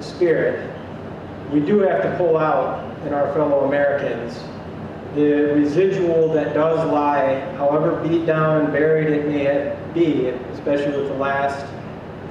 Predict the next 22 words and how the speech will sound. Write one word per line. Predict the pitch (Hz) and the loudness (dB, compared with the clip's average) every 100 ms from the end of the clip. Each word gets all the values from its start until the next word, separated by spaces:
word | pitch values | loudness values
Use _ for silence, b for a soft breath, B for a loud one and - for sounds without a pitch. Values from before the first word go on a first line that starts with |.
| - | 0
fourteen | 156 156 156 147 143 | 0 2 0 0 2
years | 147 143 139 | 2 2 0
of | 123 | -2
fascism. | 147 143 143 143 120 107 - - - - - - - - - | 0 2 2 0 -4 -8 -8 -10 -12 -14 -12 -14 -14 -12 -4
Uh, | 135 131 127 | 0 0 0
we | 156 196 | 2 2
have | 185 185 | 2 0
to | 160 - - | -2 -4 -4
pull | 170 160 | 0 2
that | 151 139 | 2 0
out | 135 139 127 | 0 0 0
of | - | -2
them. | 110 104 - - - - - - - - - - - - - - - | -6 -8 -10 -12 -14 -14 -14 -14 -14 -14 -14 -14 -14 -14 -14 -14 -6
Now, | 165 170 165 156 156 - - | -2 0 2 2 0 -2 -2
what | 156 | 0
I'd | 175 240 247 | 2 2 2
like | 220 | 0
to | 185 | 0
do | 175 170 | 2 2
is | 160 | 2
just | 160 170 - | 0 -2 -2
present, | 156 156 170 165 - | -2 0 0 0 -2